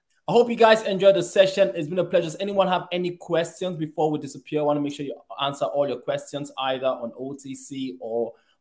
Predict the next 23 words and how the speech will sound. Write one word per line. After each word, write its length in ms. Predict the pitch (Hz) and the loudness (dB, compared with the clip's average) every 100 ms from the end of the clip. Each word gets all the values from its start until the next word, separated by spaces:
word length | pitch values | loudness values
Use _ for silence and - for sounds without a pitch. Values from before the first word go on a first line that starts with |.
| _ | _
on 100 | 120 | -6
the 100 | 113 | -6
combo 440 | - 139 131 - | -2 -2 -2 -8
course 640 | - 143 131 123 127 127 - | -6 -4 -2 -4 -6 -10 -14
or 160 | 113 110 | -12 -10
the 120 | 113 - | -10 -10
O 180 | 135 139 | -10 -10
T 140 | 120 | -14
C 160 | - 120 | -16 -16
course. 420 | - 120 120 - | -6 -4 -4 -8
Please 380 | _ 113 117 - 113 | _ -8 -8 -10 -10
ask. 380 | 101 - - _ _ _ _ _ _ _ _ _ _ _ _ _ _ _ _ _ _ _ _ _ _ _ _ _ - | -10 -12 -20 _ _ _ _ _ _ _ _ _ _ _ _ _ _ _ _ _ _ _ _ _ _ _ _ _ -12
Yamna, 760 | 117 135 143 135 113 87 71 - _ _ _ _ _ - | -6 -4 -2 -4 -6 -8 -12 -20 _ _ _ _ _ -12
are 100 | 117 | -8
all 300 | 147 175 156 | -4 -4 -4
decongestants 1040 | 151 147 131 135 - 131 131 - - - _ | -8 -8 -6 -8 -6 -6 -6 -8 -12 -16 _
patients 880 | 135 123 - 135 151 147 - - - _ _ _ _ _ _ _ _ | -10 -8 -10 -6 -6 -6 -12 -14 -20 _ _ _ _ _ _ _ _
indicated 600 | 113 110 - 120 127 139 | -12 -12 -12 -14 -12 -10
in 120 | 117 | -12
pregnancy? 840 | 95 110 110 131 139 - 147 175 _ _ _ _ _ _ _ _ _ | -10 -12 -12 -12 -12 -12 -14 -16 _ _ _ _ _ _ _ _ _
What 160 | 117 151 | 0 0
is 140 | 147 | 0
that? 340 | 107 - - | -4 -6 -12